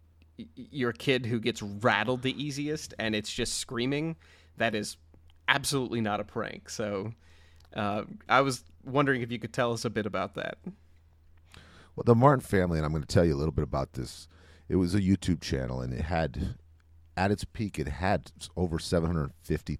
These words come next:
Speaker 2: thousand subscribers and a hundred seventy-six million views.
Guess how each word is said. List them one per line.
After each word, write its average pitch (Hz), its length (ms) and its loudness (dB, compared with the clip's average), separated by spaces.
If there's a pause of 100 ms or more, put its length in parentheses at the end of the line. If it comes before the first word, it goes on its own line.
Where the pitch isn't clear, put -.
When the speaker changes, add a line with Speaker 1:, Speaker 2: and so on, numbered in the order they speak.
Speaker 2:
thousand 67 580 0
subscribers - 840 -8
and - 140 -10 (580)
a 73 60 -2
hundred 123 440 4
seventy-six 85 680 -4
million 80 480 -4
views. 60 560 -8